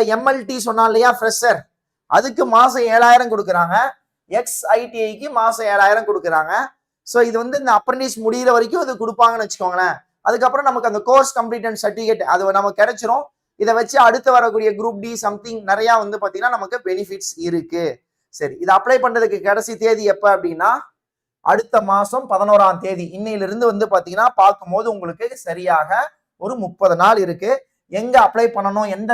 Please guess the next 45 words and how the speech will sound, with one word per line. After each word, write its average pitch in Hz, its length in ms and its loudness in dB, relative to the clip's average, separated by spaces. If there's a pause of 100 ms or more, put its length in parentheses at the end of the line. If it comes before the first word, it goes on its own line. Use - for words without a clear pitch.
வெப் 196 180 -10
போர்ட்டல்ல 226 400 2
போய் 202 160 2
அப்ளை 196 200 -4 (100)
பண்ணோம்னா 160 420 -4 (540)
ஐ - 40 0 (200)
சி 277 100 -8 (100)
எஃப் - 200 -8
உடைய 226 180 -4 (140)
வெப் 208 240 -8
போர்ட்டல். 202 360 -2 (140)
ஐ - 100 -12
சி 262 140 -10
எஃப் 240 120 -2
ஓட 220 60 -2 (100)
வெப் - 160 -8
போர்ட்டல் 226 260 0
என்னன்னா 180 260 0 (460)
ஹெச் 214 260 2
டி 277 60 -4 (100)
டி 240 100 -6 (140)
பி 226 80 -6 (140)
எஸ் 262 140 -4 (640)
கோலன் 247 400 4 (420)
டபுள் 202 240 4 (100)
ஸ்லாஷ் 240 420 0 (300)
பி 262 100 -6 (120)
பி 269 100 -4 (140)
டாட் 247 220 6 (220)
ஐ - 20 -2 (140)
சி 269 180 -8
எஃப் 208 240 -8
டாட் 240 220 6 (100)
கவர்மெண்ட் 254 540 4
டாட் 226 200 4 (120)
இன் 233 120 -4 (420)
அப்படிங்கிற 233 380 0
வெப் 220 180 0
போர்ட்டல்ல 254 400 6
போய் 240 180 6
நீங்க 202 180 -2
என்ன 208 100 4 (100)
பண்ணலாம் 180 300 2
அப்படின்னா 156 260 -2 (220)
அப்ளை 196 180 -4